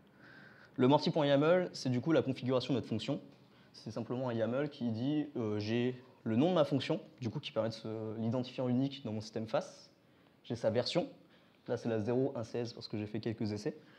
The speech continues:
Et, euh, comme je l'ai dit, le runtime qui est là du coup du Node en version dix-neuf. Et j'ai mon code qui est dispo ici.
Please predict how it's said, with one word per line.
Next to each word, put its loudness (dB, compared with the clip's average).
Et, 6
euh, 2
comme -2
je -6
l'ai -2
dit, 0
le 2
runtime 2
qui -6
est 0
là 2
du 0
coup -4
du -2
Node -2
en -4
version -2
dix-neuf. -2
Et 8
j'ai -2
mon 4
code 4
qui -6
est 2
dispo -4
ici. -4